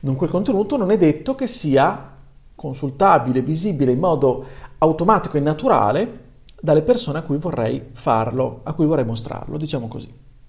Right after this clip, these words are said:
Quindi non siamo sicuri, se io faccio un post su Facebook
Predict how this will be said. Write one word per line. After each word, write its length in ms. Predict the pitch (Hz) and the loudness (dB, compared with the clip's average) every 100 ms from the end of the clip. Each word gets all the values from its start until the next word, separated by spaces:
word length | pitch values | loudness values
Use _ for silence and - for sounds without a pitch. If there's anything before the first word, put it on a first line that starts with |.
| - - - - - - - - - - - - | -20 -20 -20 -20 -20 -20 -20 -20 -20 -20 -20 -8
Quindi 640 | - 240 262 262 - - | -2 0 2 2 2 -8
non 240 | 165 156 147 | -4 -2 2
siamo 280 | 294 262 160 | 6 6 4
sicuri, 960 | 165 - 170 160 147 147 - - - - | 0 0 4 6 6 4 -2 -18 -20 -16
se 140 | - | 2
io 100 | 214 | 4
faccio 280 | 190 151 - | 6 4 2
un 120 | 139 | -4
post 340 | 135 160 156 147 | 0 0 0 -8
su 160 | - | -8
Facebook 920 | 143 160 139 110 110 139 147 - 180 | -2 2 2 0 -2 -4 -4 -4 -6